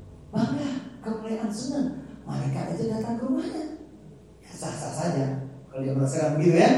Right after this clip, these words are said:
Ya. Tapi terus dia lihat di tangan malaikat itu ada kitab Tuhan. Dia tanya, "Wahai malaikat, itu apa yang kamu bawa?" "Oh, kitab." "Kitab apa?" "Kitab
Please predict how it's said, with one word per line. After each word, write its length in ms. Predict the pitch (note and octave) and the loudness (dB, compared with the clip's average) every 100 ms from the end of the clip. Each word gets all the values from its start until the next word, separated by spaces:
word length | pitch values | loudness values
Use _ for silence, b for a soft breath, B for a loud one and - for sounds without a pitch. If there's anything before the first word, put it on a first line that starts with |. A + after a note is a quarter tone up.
| - - - | 4 -4 -8
Ya. 160 | E3 F3 - - - - - - - - - | 0 2 2 -4 -8 -12 -18 -20 -20 -20 -20
Tapi 320 | - - D3+ - | -12 -10 -8 -8
terus 560 | B3+ - - - - - E3+ | -6 -8 -10 -14 -16 -18 -10
dia 160 | G3 G3+ | -10 -8
lihat 400 | G3+ G#3+ G#3+ - | -6 -6 -6 -10
di 320 | F#3 F3 F#3 - - - - | -10 -10 -12 -16 -20 -20 -18
tangan 480 | - F#3 F3 E3+ D#3 | -6 -2 -2 -4 -4
malaikat 320 | E3+ D#3+ D#3+ | -4 -4 -4
itu 160 | - - | -6 -8
ada 140 | A3 A3 | -8 -10
kitab 360 | - - C4 - | -10 -12 -14 -12
Tuhan. 320 | B3 A#3 - - - - - - | -10 -10 -10 -14 -14 -16 -16 2
Dia 240 | A#3 A#3+ | 4 6
tanya, 480 | A#3 A3+ G#3+ - - - - - - | 4 4 2 0 -6 -12 -12 -16 -6
"Wahai 240 | C#3+ D#3 D3 | -2 0 0
malaikat, 560 | D#3 D#3 D#3 F3+ F#3 - - - - - - - - - - | 0 -2 -4 -8 -10 -14 -18 -20 -20 -20 -18 -18 -20 -20 -10
itu 160 | F3 G3 | -8 -6
apa 240 | G#3 G#3+ | -6 -6
yang 240 | G#3 G3+ F#3+ | -10 -10 -10
kamu 160 | - - | -10 -10
bawa?" 240 | G3+ - - - | -10 -10 -12 -10
"Oh, 160 | D3+ D#3 | -8 -6
kitab." 480 | D#3 - D3 C3+ C3 - - - - - - - - - - | -8 -12 -12 -12 -14 -16 -18 -20 -20 -20 -20 -20 -20 -20 -6
"Kitab 280 | G3+ G#3+ G#3 | -2 2 2
apa?" 560 | G#3 - D#3+ D#3+ - - - - - - - - | 0 -2 -4 -6 -8 -12 -18 -20 -20 -20 -20 -8
"Kitab 720 | C#3+ C#3 D3 E3 E3 - - | -4 -4 -2 -2 -2 -6 -12